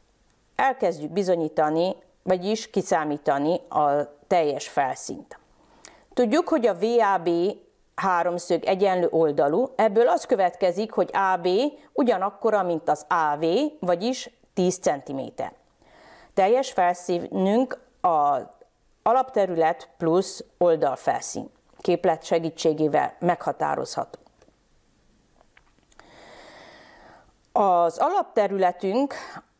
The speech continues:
az A B négyzeten, vagyis a száz négyzetcentiméter értéket adja.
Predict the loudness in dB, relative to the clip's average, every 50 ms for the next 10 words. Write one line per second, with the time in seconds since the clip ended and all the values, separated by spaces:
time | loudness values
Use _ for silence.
0 | _ _ -2 -2 -2 0 0 0 0 2 2 0 0 2 2 2 2 2 0 -2
1 | -4 -8 -20 -20 -20 -20 _ _ _ _ _ _ _ _ _ _ _ _ _ _
2 | _ 0 2 4 4 4 2 2 2 2 2 2 2 0 2 2 2 2 2 0
3 | 0 0 -2 -2 -2 -2 -4 -2 0 2 0 0 -2 -6 -4 0 2 2 4 2
4 | 0 0 0 0 0 0 0 0 0 -2 0 -2 -2 -2 -2 -2 0 0 2 0
5 | 0 0 2 2 2 2 0 -6 -20 _ _ _ _ _ _ _ _ _ _ _
6 | _ -16 -14 -14 -14 _ _ 0 2 2 2 0 0 -4 -2 -2 0 0 -2 -2
7 | -4 -6 -2 -2 -2 -2 -2 -6 -8 -8